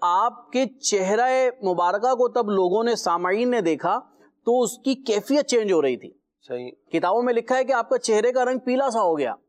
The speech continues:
Speaker 2: صحیح۔
Speaker 1: ایسی کیفیت۔ تو پریشان ہوئے لوگ کہ حضرت کو ہوا کیا ہے۔ جب درس حدیث ختم ہوا تو کسی نے کہا کہ حضور، ہم آپ کی کیفیت کو تبدیل ہوتا ہوا دیکھ رہے تھے۔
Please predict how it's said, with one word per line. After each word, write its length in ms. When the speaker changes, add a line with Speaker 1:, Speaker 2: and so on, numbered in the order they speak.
Speaker 2:
صحیح۔ 220
Speaker 1:
ایسی 260
کیفیت۔ 420
تو 100
پریشان 480
ہوئے 180
لوگ 160
کہ 240
حضرت 220
کو 80
ہوا 260
کیا 220
ہے۔ 140
جب 200
درس 340
حدیث 260
ختم 320
ہوا 280
تو 60
کسی 240
نے 100
کہا 140
کہ 80
حضور، 340
ہم 120
آپ 120
کی 100
کیفیت 440
کو 120
تبدیل 340
ہوتا 200
ہوا 240
دیکھ 180
رہے 180
تھے۔ 120